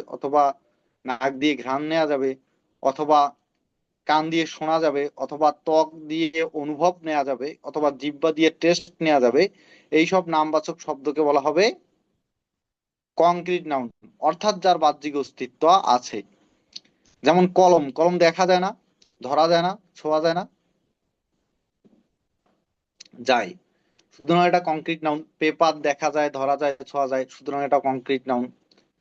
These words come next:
পানি দেখা যায়, ধরা যায়, ছোঁয়া যায়, কংক্রিট নাউন। এয়ার, বাতাস, বাতাস যখন গায়ে লাগে, যখন ফ্যান দেই আমরা, তয়ে-, ত্বকে একটা শীতল অনুভূতি হয় না? হয়। এই কারণে বাতাস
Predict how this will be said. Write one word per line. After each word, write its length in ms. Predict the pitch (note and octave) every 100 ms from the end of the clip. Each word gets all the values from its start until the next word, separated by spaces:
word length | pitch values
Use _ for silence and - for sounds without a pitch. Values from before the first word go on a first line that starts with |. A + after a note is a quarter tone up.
| _ _ _ _ D3
পানি 220 | D#3 D#3+
দেখা 260 | D3+ D3 D3+
যায়, 180 | D3+ D3 C#3+
ধরা 180 | C#3+ C#3+
যায়, 140 | D3 C#3
ছোঁয়া 180 | C#3+ C#3
যায়, 180 | C#3 C3 C3
কংক্রিট 360 | C3 C#3 C3+ C3
নাউন। 160 | B2 A#2+ - _ _ _ _ - - F3
এয়ার, 260 | E3+ D3+ A#2+ - B2
বাতাস, 360 | D3 D3+ C3 - -
বাতাস 420 | - C#3+ E3+ F#3 F3+
যখন 180 | F#3+ F#3 E3+
গায়ে 240 | D3 D#3 E3+
লাগে, 220 | D3+ C#3 C3+
যখন 160 | C#3+ D3+
ফ্যান 240 | - D#3+ E3 E3
দেই 160 | D#3+ D3
আমরা, 240 | C3+ A#2 G#2+ _ _ _ _ _ -
তয়ে-, 360 | D3+ E3 D#3+ - -
ত্বকে 220 | D#3 E3 E3
একটা 220 | D#3+ E3
শীতল 320 | - D#3+ E3+ D#3+
অনুভূতি 360 | E3 D#3 E3 F3
হয় 160 | E3+ F3
না? 60 | G#3 _ -
হয়। 200 | B2+ G2+ _ _ _ _ _ _ _ _
এই 140 | C#3+ D3
কারণে 200 | E3+ E3+ C#3+
বাতাস 380 | C3+ C3+ E3 F3